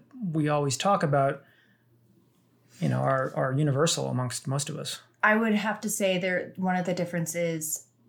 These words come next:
Speaker 2: is it wasn't necessarily a shame culture
Speaker 1: Mm.
Speaker 2: for, at least in Canada, there's something
Speaker 1: Yep.
Speaker 2: called the sixties sweep. We really wanna cover, um, like, First Nations Aboriginal adoption in Canada because it, it's heartbreaking.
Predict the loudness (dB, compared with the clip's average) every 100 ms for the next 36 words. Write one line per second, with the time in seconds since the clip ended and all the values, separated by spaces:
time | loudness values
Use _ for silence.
0 | -4 -2 0 -2 -2 -2 -2 -4 -4 -4
1 | -4 -4 -6 -6 -8 -8 -4 -4 -2 -4
2 | -8 -14 -10 -4 -4 -4 -8 -10 -8 4
3 | 6 6 4 0 -4 -4 -2 2 4 4
4 | 4 2 0 0 0 -2 -2 0 0 2
5 | 0 0 -2 -2 -4 -4 -4 -4 -4 -2
6 | 2 4 6 2 2 0 0 0 -2 0
7 | -2 -2 -4 -8 _ _ _ -4 -2 -2
8 | -6 -10 -12 -16 _ _ _ _ -6 -4
9 | -2 -2 -2 -4 -4 -4 -4 -4 -6 -6
10 | -6 -2 -2 -2 -2 -6 -6 -4 -4 -2
11 | -2 -2 -2 -4 -4 -2 0 2 0 -6
12 | _ _ _ _ _ _ _ _ _ _
13 | _ -8 -6 -2 -2 -2 -4 -6 -8 -6
14 | -8